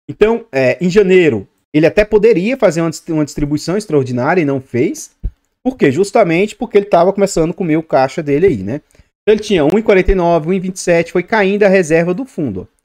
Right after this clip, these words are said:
Em março, a reserva do fundo atualmente se encontra em doze centavos. Por isso tem que ser especulado que pode ser que pra, mais pra frente o fundo não consiga suportar mais essa entrega na faixa de um e dez. Contudo,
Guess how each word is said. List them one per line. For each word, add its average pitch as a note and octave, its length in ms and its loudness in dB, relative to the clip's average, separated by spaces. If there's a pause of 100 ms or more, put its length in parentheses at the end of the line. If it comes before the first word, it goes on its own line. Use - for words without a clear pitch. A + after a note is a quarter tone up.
(180)
Em A#3+ 160 2
março, F3 580 -4 (240)
a A#2 120 0
reserva D#3+ 420 2
do D#3 120 -4
fundo D#3 300 -2
atualmente F3 480 0
se G#3+ 100 -6
encontra F#3+ 400 -4
em G#3+ 60 -2
doze F3+ 260 0
centavos. G3 600 0 (300)
Por E3+ 80 -2
isso B3 180 -4
tem A3 120 -2
que - 60 -6
ser - 80 -6
especulado D#3 680 0
que - 120 -12
pode G3+ 240 0
ser F#3+ 140 0
que F#3 120 -6
pra, C#3+ 460 0 (340)
mais A3 260 0
pra C#3 200 0
frente F#3 340 -4
o C#3+ 40 -10
fundo F3+ 240 -6
não G3+ 180 -2
consiga G3 400 -6
suportar G#3 640 -2
mais D#3 360 -6 (320)
essa G3 200 -2
entrega F#3+ 380 2
na G#3 120 -2
faixa E3+ 380 -2
de D#3+ 100 -6
um G3 40 -4
e A#3+ 60 -4
dez. C#3 480 -2 (440)
Contudo, A3 640 -2